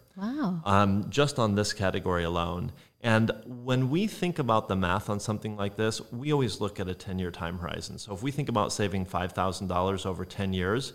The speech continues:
Speaker 2: if you can bring five or six or ten types of those things into your life,
Speaker 1: Mm-hmm.
Speaker 2: that makes a huge difference over that sort of time frame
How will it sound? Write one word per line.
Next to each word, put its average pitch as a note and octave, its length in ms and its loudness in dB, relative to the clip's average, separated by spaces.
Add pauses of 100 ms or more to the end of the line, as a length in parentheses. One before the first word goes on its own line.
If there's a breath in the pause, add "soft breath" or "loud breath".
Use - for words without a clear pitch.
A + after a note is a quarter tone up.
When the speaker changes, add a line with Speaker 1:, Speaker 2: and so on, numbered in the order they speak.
(400 loud breath)
Speaker 2:
if A2+ 160 -12
you D#3 120 2
can D3 220 0
bring A2+ 380 4
five G#2 480 2
or G2 80 2
six - 440 -2
or F2+ 80 -2
ten A2 380 -4
types G2+ 400 -4
of F2 140 -6
those F#2 240 -2
things G#2 340 -4
into G2 200 -4
your F2+ 140 -4
life, F2+ 340 0
Speaker 1:
Mm-hmm. - 320 -10
Speaker 2:
that F#2 100 -14
makes G2 240 -10
a G#2 100 4
huge C3+ 640 0
difference G#2+ 440 -2
over F#2 240 -2
that F2+ 300 0
sort G2+ 320 0
of F#2 180 -4
time G2 300 -4
frame C#3 400 0